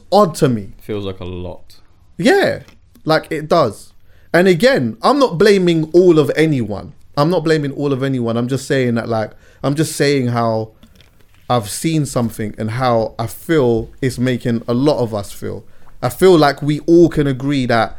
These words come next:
Speaker 1: you know what, again, the, the behavior, some of the things, whatever it may be, yeah, like, well, we can all agree that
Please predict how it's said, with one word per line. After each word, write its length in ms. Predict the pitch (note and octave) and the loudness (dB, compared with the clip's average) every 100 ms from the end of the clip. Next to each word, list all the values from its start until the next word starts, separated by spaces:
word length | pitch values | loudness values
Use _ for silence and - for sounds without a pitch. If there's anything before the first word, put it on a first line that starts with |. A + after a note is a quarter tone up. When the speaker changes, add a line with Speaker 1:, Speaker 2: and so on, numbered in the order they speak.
| - - - - - | -14 -16 -18 -16 -4
Speaker 1:
you 100 | C#3 | 0
know 160 | D3+ | 4
what, 260 | D3+ D3 C3+ | 4 4 2
again, 520 | B2 C#3+ C#3 C#3+ F3 - - - - - - - - _ _ _ - _ | 0 2 2 0 -4 -10 -20 -20 -20 -20 -20 -20 -20 _ _ _ -20 _
the, 140 | C#3 B2+ | -4 -2
the 160 | A#2 | -2
behavior, 400 | A#2+ C3 D3 C3 | -2 0 0 0
some 220 | A#2+ C#3 C3+ | -2 -2 -2
of 60 | |
the 60 | A#2+ | -4
things, 280 | - B2+ A#2+ | -4 -4 -4
whatever 340 | A#2+ A#2+ A#2+ | -4 -4 -4
it 80 | A#2 | -4
may 180 | A#2 A#2 | -2 -4
be, 260 | A#2+ A2+ | -4 -6
yeah, 220 | G#2+ G#2+ B2 - | -6 -8 -12 -10
like, 440 | G#2+ G2+ - - - - _ _ _ _ - | -8 -6 -8 -18 -20 -20 _ _ _ _ -8
well, 140 | A#2 | -6
we 140 | A#2 | -4
can 160 | A#2+ B2 | -4 -2
all 180 | C3 A#2+ | 0 0
agree 260 | A2+ B2 | -2 -4
that 300 | A2+ G#2 - | -2 -4 -6